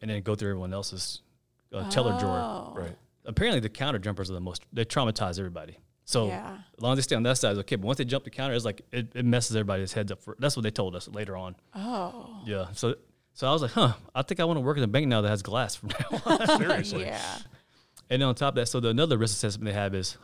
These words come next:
Speaker 1: h-, how much cash can you have in your drawer? I'm not gonna reveal that 'cause I'm not sure I'm
Speaker 2: Yeah.
Speaker 1: allowed to.
Speaker 3: Yeah.
Speaker 1: But I'm the, I was the cash vault teller,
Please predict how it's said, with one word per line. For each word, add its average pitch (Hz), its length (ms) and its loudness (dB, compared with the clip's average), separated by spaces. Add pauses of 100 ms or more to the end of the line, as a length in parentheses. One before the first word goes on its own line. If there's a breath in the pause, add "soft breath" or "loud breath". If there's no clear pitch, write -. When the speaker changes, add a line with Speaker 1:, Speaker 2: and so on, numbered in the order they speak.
Speaker 1:
h-, 104 80 -14 (140)
how 131 80 4
much 120 200 2
cash 123 240 0
can 107 120 -4
you 104 60 -2
have 101 180 -2
in 92 60 -6
your 80 80 -10
drawer? 87 340 -6 (260)
I'm 120 140 0
not 135 140 4
gonna 104 100 -2
reveal 95 280 -4
that 123 200 -2
'cause - 100 -10
I'm 107 140 0
not 92 100 -6
sure 95 300 -4
I'm 98 100 -10
Speaker 2:
Yeah. 90 120 -4
Speaker 1:
allowed 113 140 -2
to. 139 180 -2 (260 loud breath)
Speaker 3:
Yeah. 101 140 0 (180)
Speaker 1:
But 123 300 -4
I'm 135 120 0
the, 107 120 -2 (100)
I 120 60 2
was 113 100 2
the 104 60 -4
cash 113 300 -2
vault - 260 -6
teller, 95 420 0